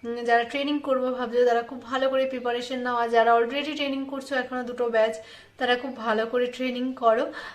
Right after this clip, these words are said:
আর সকলে খুব ভালো থাকো। ওকে, টাটা।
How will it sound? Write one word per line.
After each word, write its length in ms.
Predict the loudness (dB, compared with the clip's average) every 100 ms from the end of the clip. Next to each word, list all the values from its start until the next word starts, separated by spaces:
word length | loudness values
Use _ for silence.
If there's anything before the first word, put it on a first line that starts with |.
| -8
আর 180 | -6 -4
সকলে 380 | -4 -4 -2 -6 -8
খুব 160 | -12
ভালো 340 | -6 -4 -2 -4
থাকো। 440 | -4 -8 -4 -8 -8 -20 _ _
ওকে, 360 | -6 -6 -6 -8 -10 _ -2
টাটা। 540 | -2 -2 -8 -12 -16